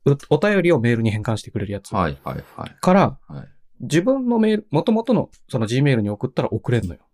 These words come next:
Speaker 2: あー、はい。
Speaker 1: だけど、エイリアスを使った時だけ送れないのよ。
Speaker 2: へー。前はやれてたってことですか？
Speaker 1: そう。
Speaker 2: はい、
Speaker 1: そう。
Speaker 2: はい、はい、はい、はい、はい。
Speaker 1: それで、
Speaker 2: はい。
Speaker 1: なんかその、どっかを境-、どっからか境に
Speaker 2: はい。
Speaker 1: メールが届かなくなってたんだよね。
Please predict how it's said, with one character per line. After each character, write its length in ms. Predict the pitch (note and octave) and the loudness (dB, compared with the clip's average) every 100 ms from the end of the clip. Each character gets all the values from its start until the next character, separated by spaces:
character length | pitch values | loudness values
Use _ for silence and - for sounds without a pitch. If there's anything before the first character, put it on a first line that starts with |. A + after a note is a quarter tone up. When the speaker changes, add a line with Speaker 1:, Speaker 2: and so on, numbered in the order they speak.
| _ | _
Speaker 2:
あ 80 | - | -4
ー、 680 | E2 D#2 D2+ C#2 C2+ - D2 | -2 0 -2 -4 -8 -10 -8
は 180 | C#2 C#2 | -6 -4
い。 20 | |
Speaker 1:
だ 80 | B2+ | -2
け 80 | |
ど、 60 | A2+ | 0
エ 160 | D#3+ A3+ | 2 2
イ 40 | |
リ 120 | A#3 A3 | 2 -2
ア 60 | |
ス 80 | G#3+ | -2
を 40 | G3 | -4
使 160 | - | -2
っ 40 | F#3 | -2
た 60 | |
時 160 | E3 A#2 | -2 -2
だ 60 | |
け 120 | - - | -8 -6
送 240 | A2 - | -4 0
れ 80 | D#3+ | 2
な 140 | D3+ G#2+ | 4 2
い 60 | |
の 60 | A#2 | -2
よ。 60 | _ - | _ -2
Speaker 2:
へ 640 | D#2 D2 C2+ C2 B1+ B1 - | 0 0 -2 -4 -8 -10 -6
ー。 40 | |
前 260 | G2+ C3 C3+ | 0 0 0
は 200 | C3 B2 - - | -2 -6 -8 -6
や 140 | G2+ | -4
れ 80 | F#2+ | -4
て 100 | F#2+ | -6
た 80 | - | -6
っ 60 | |
て 80 | - | -8
こ 60 | A1+ | -16
と 100 | - | -18
で 40 | |
す 60 | - | -10
か？ 140 | B2 | -8
Speaker 1:
そ 280 | C#3+ A#2+ F#2+ - F#2+ | 0 2 2 -2 2
う。 40 | |
Speaker 2:
は 160 | F#2+ F#2 | 4 4
い、 40 | |
Speaker 1:
そ 60 | F2+ | 0
う。 40 | |
Speaker 2:
は 120 | D2+ | -4
い、 40 | C2+ | -4
は 40 | |
い、 40 | C#2 | -8
は 40 | |
い、 20 | |
は 60 | C#2 | -10
い、 40 | |
は 320 | - - - - - | -12 -14 -16 -20 -20
い。 40 | - - | -20 -6
Speaker 1:
そ 140 | E3+ | 0
れ 100 | A3 | 0
で、 260 | A#3 D#3+ - _ | 0 -2 -4 _
Speaker 2:
は 140 | - - | -12 -6
い。 40 | |
Speaker 1:
な 80 | C3+ | -4
ん 40 | |
か 80 | - | -4
そ 80 | - | -6
の、 200 | A2 - - - | -6 -8 -10 -2
ど 140 | D#3+ | 0
っ 80 | E3+ | 0
か 100 | A#2+ | -2
を 40 | |
境-、 140 | G#2 A2+ C3 - | -2 -4 -4 -2
ど 100 | F#3+ | -2
っ 40 | |
か 80 | - | -2
ら 80 | A#2+ | -4
か 100 | - | -8
境 260 | A#2 B2 | -6 -4
に 300 | A2 B2 G#2 - | -2 -2 -2 -4
Speaker 2:
は 100 | E2+ | 0
い。 20 | |
Speaker 1:
メ 120 | C3+ | 2
ー 40 | D3+ | 2
ル 80 | D3 | 0
が 80 | |
届 260 | C#3+ B2+ D#3+ | -2 0 0
か 80 | D3 | -2
な 100 | A2+ | -4
く 80 | A2+ | -12
な 100 | G#2+ | -14
っ 20 | |
て 80 | - | -12
た 80 | |
ん 40 | A#2 | -12
だ 60 | |
よ 80 | C3+ | -10
ね。 140 | B2 | -12